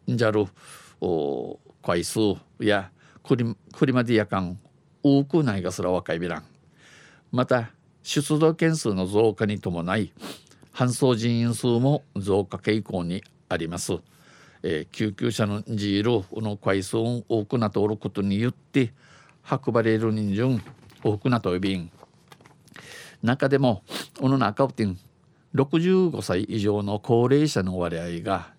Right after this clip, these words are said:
年々上昇しており、えー、年の、お、六十五上の、えー、年の、お、割合が年々多くなって、一昨年は、んちょう、お、んちょうや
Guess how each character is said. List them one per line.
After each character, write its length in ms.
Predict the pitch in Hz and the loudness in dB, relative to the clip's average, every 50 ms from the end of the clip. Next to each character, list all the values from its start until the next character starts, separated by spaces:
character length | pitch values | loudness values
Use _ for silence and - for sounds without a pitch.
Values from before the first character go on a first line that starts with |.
| _ _ - | _ _ -8
年 220 | 110 90 95 92 | -6 -4 -4 -2
々 260 | 98 117 131 151 143 - - | 0 2 2 2 0 -2 -6
上 240 | - 104 113 113 117 | -4 0 0 0 0
昇 160 | 117 - 117 | 0 0 -2
し 100 | 110 - | -2 -2
て 60 | - | -4
お 80 | 85 85 | -4 -4
り、 260 | 82 87 85 80 - _ _ _ _ _ | -4 -4 -8 -8 -10 _ _ _ _ _
え 60 | - | -6
ー、 160 | 92 92 90 | -6 -6 -6
年 300 | - - 101 - - 104 | -6 -6 -6 -4 -4 -4
の、 140 | 104 110 107 | -2 -2 -2
お、 440 | 98 - - 95 92 90 87 87 90 92 104 - _ _ | -4 -4 -4 -4 -4 -4 -4 -6 -8 -10 -12 -14 _ _
六 360 | - 101 104 107 107 - 123 | -10 -8 -6 -6 -4 -4 -4
十 120 | 101 117 120 | -2 -2 -4
五 460 | 90 87 92 110 120 120 110 95 92 - _ _ _ | -4 -4 -2 0 2 2 2 0 -2 -6 _ _ _
上 200 | - 110 107 107 | 0 2 2 2
の、 220 | 107 110 104 92 - - - - - - - - - - - - | 2 0 -2 -4 -4 -8 -16 -18 -16 -14 -14 -14 -14 -14 -6 -4
え 60 | 90 80 78 | -2 -2 -2
ー、 60 | 76 - | -4 -6
年 420 | - - 95 - - 90 90 98 | -8 -10 -8 -4 -2 0 0 0
の、 240 | 107 113 104 101 - - | 0 0 -2 -4 -4 -6
お、 240 | 104 92 90 90 92 | -6 -4 -2 -2 0
割 340 | 107 110 98 98 98 98 98 | 0 0 0 0 0 0 0
合 100 | 98 101 | 0 0
が 300 | 110 104 101 101 - - _ _ _ _ - | 0 -2 -2 -2 -6 -12 _ _ _ _ -6
年 300 | 90 87 85 85 87 90 | -6 -4 -4 -4 -4 0
々 260 | 104 123 139 139 - - - _ _ | 0 2 2 0 -2 -6 -12 _ _
多 180 | 104 92 90 | -2 -2 -2
く 160 | 92 - 135 131 | -2 -4 -2 0
な 120 | 131 123 | 0 -2
っ 20 | |
て、 200 | - - 87 - - - - _ - - - - - _ _ _ | -2 -6 -10 -10 -12 -18 -20 _ -20 -20 -20 -20 -20 _ _ _
一 60 | 117 104 | -4 -4
昨 300 | - - 110 107 - 117 | -2 0 -2 0 0 0
年 200 | 107 104 104 101 | 0 0 0 0
は、 280 | 104 101 98 95 95 - - _ _ _ 101 | -2 -2 -2 -4 -6 -12 -18 _ _ _ -6
ん 120 | 98 101 | -6 -4
ち 100 | - - | -2 0
ょ 360 | 101 98 95 92 - - - - _ - - - - - - - - _ | 0 2 2 0 -2 -4 -8 -18 _ -20 -20 -20 -18 -18 -20 -20 -10 _
う、 20 | - | -6
お、 320 | 90 85 82 85 85 98 | -4 -2 -2 -4 -4 -4
ん 140 | 98 107 101 | -4 -6 -4
ち 100 | - 110 | 0 2
ょ 40 | 110 | 2
う 20 | |
や 180 | 110 110 104 | 2 2 2